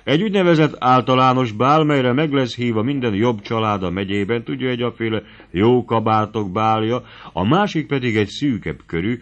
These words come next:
melyre csak az arisztokratikusabb családok kapnak meghívót. Ez lesz az igazi. Sapristi, erre elmegyünk. Lábnak patikárius Pestről, gyomornak Zacher Bécsből. Ott úgy látszik, olyanok lesznek, akiknek csak lábuk és gyomruk van.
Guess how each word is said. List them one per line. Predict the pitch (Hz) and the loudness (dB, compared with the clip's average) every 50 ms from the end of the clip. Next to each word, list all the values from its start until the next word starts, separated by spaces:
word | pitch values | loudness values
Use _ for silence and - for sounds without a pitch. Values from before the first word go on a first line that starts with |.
| - - - - | -10 -20 -12 -4
melyre | - 104 131 143 143 135 123 | 0 2 4 4 4 2 2
csak | - 123 107 | -2 -2 0
az | 117 113 107 | 0 0 0
arisztokratikusabb | - 120 147 139 117 - - 107 98 98 101 92 82 82 - 82 80 80 78 71 | 0 0 0 0 0 -2 -6 -8 -6 -6 -6 -8 -8 -10 -12 -10 -8 -8 -8 -8
családok | - - 104 104 98 92 85 78 78 69 - | -6 -6 -4 -2 -2 -4 -4 -6 -10 -12 -8
kapnak | - 95 92 - 73 73 71 | -10 -10 -8 -8 -12 -12 -10
meghívót. | - 87 85 80 - - 76 73 71 73 73 - - - - - - | -8 -10 -10 -10 -10 -12 -12 -10 -10 -10 -12 -12 -14 -20 -20 -14 -6
Ez | - 107 117 104 | -2 -2 -2 0
lesz | 113 117 113 104 - | -2 -2 -4 -2 -4
az | 110 107 | -6 -4
igazi. | 123 127 117 107 98 92 87 78 - - - - | -4 -2 -2 -2 0 0 -2 -6 -6 -12 -20 -14
Sapristi, | - - 110 113 - - 123 160 156 - - - 139 143 | -6 -2 -2 -2 -2 -2 -4 -4 -4 -4 -6 -4 0 0
erre | 143 139 139 127 123 120 | 2 2 2 2 2 2
elmegyünk. | 131 147 156 151 139 123 101 85 76 67 60 - - - - - | 4 4 4 4 4 2 0 -2 -6 -8 -12 -18 -20 -20 -16 -8
Lábnak | - 90 107 135 139 127 120 120 110 101 - | -2 0 2 2 2 2 2 2 0 0 0
patikárius | 135 156 156 156 147 147 147 143 139 131 131 127 123 113 - | -2 -2 0 -2 -2 -2 0 0 2 2 2 0 0 -2 -2
Pestről, | - 123 123 120 - - 110 110 101 85 | -2 -2 -2 -2 -2 -2 -2 -2 0 0
gyomornak | 85 117 131 127 120 117 117 110 107 110 104 95 | 0 0 0 2 2 2 2 2 0 -2 -4 -4
Zacher | 85 110 107 101 87 101 101 98 92 82 | -6 -6 -6 -6 -6 -6 -6 -6 -6 -4
Bécsből. | 80 117 113 95 82 71 73 71 67 65 62 58 55 - _ _ _ _ _ _ _ _ _ _ _ _ _ _ _ _ _ _ _ _ _ _ _ _ _ _ _ _ _ _ _ _ - | -2 -2 -2 -2 -4 -6 -10 -14 -14 -12 -14 -14 -16 -20 _ _ _ _ _ _ _ _ _ _ _ _ _ _ _ _ _ _ _ _ _ _ _ _ _ _ _ _ _ _ _ _ 0
Ott | - 143 175 165 - - | 2 2 2 2 2 0
úgy | 139 135 120 | 0 0 2
látszik, | 117 117 117 113 104 - - 110 - - | 2 2 2 2 0 -2 -6 -6 -6 -4
olyanok | 104 139 147 135 123 120 107 92 | -2 -2 0 0 0 -2 -2 -2
lesznek, | 110 110 107 - - 110 101 104 | -2 -4 -4 -4 -6 -6 -4 -4
akiknek | 104 101 104 101 101 101 95 85 | -4 -4 -4 -6 -4 -6 -6 -6
csak | - 92 - - | -10 -12 -8 -6
lábuk | 104 113 120 117 92 82 85 78 | -4 -2 -2 -2 -2 -4 -8 -6
és | 85 82 80 73 | -6 -6 -6 -4
gyomruk | 78 101 104 95 85 76 71 - - | -4 -4 -4 -4 -6 -8 -10 -12 -14
van. | - 67 64 60 55 | -14 -12 -12 -12 -14